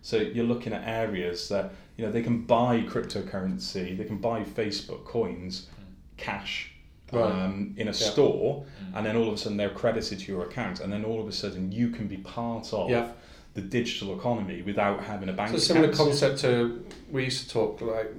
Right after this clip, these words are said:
Speaker 3: years ago about carrier billing in that same way, and we had
Speaker 1: Yes.
Speaker 3: a little bit of, like, Vodafone, M-Pesa, and that sort of thing.
Speaker 1: Yes.
Speaker 3: So a similar sort of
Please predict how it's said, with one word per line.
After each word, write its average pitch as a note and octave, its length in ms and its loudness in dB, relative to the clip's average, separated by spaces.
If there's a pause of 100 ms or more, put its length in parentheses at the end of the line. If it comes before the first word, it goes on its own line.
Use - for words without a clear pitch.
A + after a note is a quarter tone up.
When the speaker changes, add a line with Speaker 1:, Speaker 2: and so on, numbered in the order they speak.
(140)
Speaker 3:
years A#2 240 0
ago F#2+ 240 0
about F#2+ 220 2
carrier A2 340 2
billing G2 320 2
in F2+ 100 2
that F#2 140 -2
same G2+ 240 -2
way, F#2+ 140 2
and F#2+ 80 2
we G2+ 80 0
had G#2+ 80 6
Speaker 1:
Yes. G2+ 120 6
Speaker 3:
a - 40 0
little G2 160 2
bit - 180 -4
of, G#2+ 60 -2
like, - 180 2
Vodafone, G#2+ 480 2
M-Pesa, G2+ 580 -2
and G#2 100 0
that G#2+ 120 0
sort G2+ 240 -6
of G#2+ 80 -2
thing. - 80 -12 (100)
Speaker 1:
Yes. - 160 0
Speaker 3:
So - 300 -2
a - 20 4
similar B2 400 6
sort G#2+ 360 0
of - 100 -10